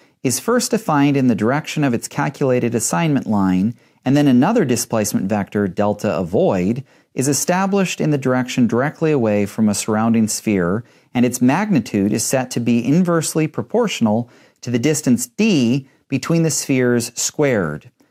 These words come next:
thus creating a repulsive-like force preventing the spheres from colliding. A similar delta avoid vector is calculated for every neighboring sphere, and all the resulting vectors are summed together to determine the direction in which the sphere of interest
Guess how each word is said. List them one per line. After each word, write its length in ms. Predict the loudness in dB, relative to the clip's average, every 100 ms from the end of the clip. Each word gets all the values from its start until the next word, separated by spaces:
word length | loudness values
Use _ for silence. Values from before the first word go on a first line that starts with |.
| _
thus 240 | -4 -2 -2
creating 540 | 0 2 2 2 0
a 60 | 0
repulsive-like 920 | -2 -2 -2 -2 -2 -2 0 0 -4
force 440 | -4 0 0 -2
preventing 500 | -6 -4 0 0 0
the 60 | -2
spheres 420 | 0 0 0 0
from 220 | -2 -4
colliding. 680 | -4 -2 -2 0 -2 -4 -8 -18 _ _ _ _ _ _ _ _ _ -8
A 60 |
similar 520 | -4 0 0 2 2 2
delta 400 | 0 0 -2 -2
avoid 400 | 0 0 0 0
vector 480 | -2 -2 -2 -2
is 180 | -2 -4
calculated 720 | -4 -2 -2 0 0 0 0
for 160 | -2 -2
every 300 | -2 0 0
neighboring 440 | 2 0 0 0
sphere, 540 | -2 -4 -2 0 -2 -6 _ _ -4
and 120 | 0
all 180 | 2 2
the 80 | 2
resulting 540 | 2 2 0 0 0
vectors 500 | 0 -2 -2 -4 -4
are 60 | -6
summed 340 | -2 0 0
together 580 | -2 -2 0 0 -2 -2 _ _ -10
to 80 | -6
determine 480 | -6 -2 0 2
the 60 | 0
direction 520 | 0 0 0 -2 -2
in 160 | 0 0
which 220 | 0 -4
the 80 | -6
sphere 400 | -6 -2 0 2
of 100 | 2
interest 480 | 0 0 -2 -4